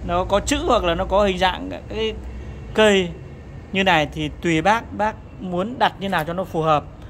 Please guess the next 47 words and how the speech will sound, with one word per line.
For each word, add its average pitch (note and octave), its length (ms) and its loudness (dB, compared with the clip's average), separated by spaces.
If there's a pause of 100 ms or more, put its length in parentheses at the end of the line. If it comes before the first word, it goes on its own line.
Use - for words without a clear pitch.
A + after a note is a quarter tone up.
(480)
Và F3 200 6
một F3 280 -6
cái G#3+ 100 0
lưu A3+ 180 2
ý G#3 80 6
nữa A#3+ 240 4
đó F#3+ 160 4
là G#3 180 2
cái F#3+ 480 0 (260)
chỗ A#3 300 0
rễ A#3 220 2
này, A3 100 8
này. F#3 80 4 (380)
Đấy, E3 440 -4
làm D#3+ 140 2
sao F#3+ 160 2
nó F#3+ 100 0
nổi G3+ 300 6
lên F3+ 120 0
trên G3 240 2 (460)
và D#3 300 2
cái F#3 240 -8 (140)
đất B3 160 0
này F#3+ 140 0 (160)
nó F#3+ 120 -8
thấp C4 260 0
hơn G3 340 -2
thành E3 120 -6
chậu F3 200 0
một D#3+ 120 -6
chút C4 160 -4 (600)
để B2+ 240 0
mà C#3+ 320 0 (280)
sau F3+ 160 -2
này E3 160 4
ta F3 160 0
đưa F3+ 260 0
cái F3+ 140 -4
đất G3 160 0
mới F#3 220 0
vào D#3+ 240 0
thì C#3+ 140 -6
nó E3 140 -6
sẽ - 180 -8
phù - 180 -4
hợp D3+ 160 0
hơn. F3+ 180 4